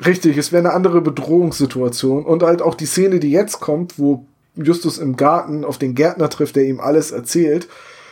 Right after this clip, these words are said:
ähm, das würde halt zu viel vorwegnehmen. Außerdem hätte Justus dann keine Möglichkeit mehr, die ganzen Sachen rauszufinden, äh, äh, dass halt Kaspar Carter sein Gedächtnis verloren hat und dass er reicher Fabrikantensohn ist und so weiter und so weiter.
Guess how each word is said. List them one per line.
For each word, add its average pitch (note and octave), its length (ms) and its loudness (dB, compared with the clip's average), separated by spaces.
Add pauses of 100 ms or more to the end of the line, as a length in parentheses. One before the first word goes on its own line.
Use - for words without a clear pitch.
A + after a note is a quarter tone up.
(140)
ähm, C#3 340 0
das C3 160 -4
würde F3 240 4
halt E3 160 0
zu G#3 160 0
viel G#3 160 -2
vorwegnehmen. E3 580 0
Außerdem F#3+ 460 2
hätte E3 260 -2
Justus F3 300 0
dann E3 180 0
keine E3 240 0
Möglichkeit D#3+ 600 0
mehr, D3 100 2
die D3 120 0
ganzen D3 300 -2
Sachen E3 280 0
rauszufinden, C#3 960 -2 (440)
äh, C3 600 4
äh, B2+ 60 2 (420)
dass C3+ 180 0
halt C3 220 2
Kaspar C3+ 300 0
Carter C#3 260 2
sein C3+ 160 2
Gedächtnis C3 380 0
verloren B2+ 420 2
hat B2 160 0
und D3+ 140 0
dass D#3 120 0
er C#3+ 120 2
reicher C3 260 2
Fabrikantensohn A#2+ 1000 -2
ist - 200 -4
und C3+ 200 -4
so B2+ 120 0
weiter A#2 280 0
und A2 140 -6
so A#2 120 -4
weiter. A2 400 -2